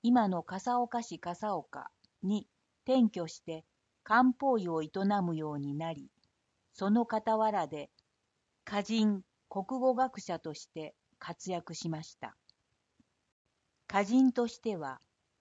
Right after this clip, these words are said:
朝づく日、初日陰、楓屋の歌など、数多くの歌集を出したことはもとより、特筆すべきは、梅に関する歌を、一千首も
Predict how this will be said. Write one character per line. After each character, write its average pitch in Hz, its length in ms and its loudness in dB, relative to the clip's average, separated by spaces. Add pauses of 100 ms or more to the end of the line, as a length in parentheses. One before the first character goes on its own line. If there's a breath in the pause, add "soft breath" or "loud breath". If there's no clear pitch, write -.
(200)
朝 185 320 0
づ 233 180 -4
く 160 180 -10
日、 226 300 -18 (760)
初 208 380 -4
日 247 180 -6
陰、 135 440 -6 (840)
楓 226 500 0
屋 226 180 2
の 208 200 2
歌 196 360 -4 (260)
な 175 160 -2
ど、 151 200 -4 (420)
数 247 260 0
多 240 240 2
く 190 140 -4
の 160 140 -2
歌 170 200 -8
集 220 240 -4
を 214 160 0
出 220 160 -2
し - 80 -14
た 175 140 -4
こ 165 140 -12
と 175 140 -8
は 156 140 -4
も 160 160 -4
と 170 160 -4
よ 143 160 -6
り、 123 160 -18 (720)
特 196 300 -6
筆 - 320 -10
す 233 180 -8
べ 226 160 0
き 185 160 -10
は、 147 220 -4 (400)
梅 208 260 4
に 247 120 4
関 262 260 4
す 269 180 -8
る 208 140 -4
歌 165 320 -4
を、 117 140 -8 (560)
一 208 140 -8
千 269 360 0
首 - 180 -2
も 240 220 2